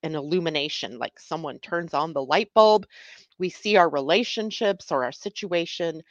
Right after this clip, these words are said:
in a different way, right? So that is so potentially possible here at this time. Now, the moon, remember a few weeks back, we talked about the different ways that planets can show up in a sign.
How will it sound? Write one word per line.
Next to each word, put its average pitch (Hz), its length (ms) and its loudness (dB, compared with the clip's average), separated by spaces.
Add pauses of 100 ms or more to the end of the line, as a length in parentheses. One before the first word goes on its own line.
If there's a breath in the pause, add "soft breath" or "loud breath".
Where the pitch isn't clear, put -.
(340 soft breath)
in 156 340 -4
a 135 100 -6
different 151 420 -14
way, 143 400 -12 (220)
right? 143 200 -16
So 139 180 -16
that 156 280 -4
is 151 180 -8
so 170 460 -4 (640 soft breath)
potentially 165 720 -8
possible 170 600 -6
here 151 260 -8
at - 140 -10
this - 180 -10
time. 143 380 -10 (760 loud breath)
Now, 233 160 8
the 254 100 4
moon, 240 500 0 (140)
remember 247 460 2
a 208 80 4
few 247 240 -6
weeks 240 260 -4
back, 196 320 4
we 202 100 -2
talked 208 320 0
about 170 360 2
the 165 80 -10
different 214 380 -4
ways 170 280 0
that - 160 -4
planets 170 420 -4
can 160 160 -16
show 165 360 0
up 156 160 0
in 147 80 -8
a 143 60 -12
sign. 143 500 -4